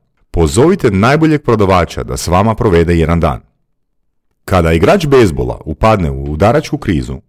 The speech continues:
uč-, učinit će sve da promijeni sreću, od praznovjera, poput nošenja istih gaća, do promjena stava. Stvar koja ga vraća u igru je dodatni trenizi udaranja,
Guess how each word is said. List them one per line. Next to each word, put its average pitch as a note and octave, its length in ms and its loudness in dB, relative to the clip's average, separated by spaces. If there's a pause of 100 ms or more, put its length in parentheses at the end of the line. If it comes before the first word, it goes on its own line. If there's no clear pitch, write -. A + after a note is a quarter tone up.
uč-, C#2 380 -10
učinit B2+ 360 -2
će - 100 -8
sve - 400 0 (100)
da F2+ 140 -4
promijeni D2 360 -2
sreću, G2+ 440 -2 (460)
od E2+ 200 -4
praznovjera, D2+ 680 -2
poput C#2 360 -8
nošenja F#2 420 0
istih E2 280 -8
gaća, D2 440 -4
do D2 160 -6
promjena D2+ 340 -4
stava. E2+ 400 -4 (580)
Stvar D3 420 -2
koja G2+ 260 0
ga D#2 120 -2
vraća A2 400 0
u G#2+ 120 2
igru F#2 280 0
je F#2 160 0 (140)
dodatni E2+ 520 0
trenizi E2+ 520 -4
udaranja, D2 580 -2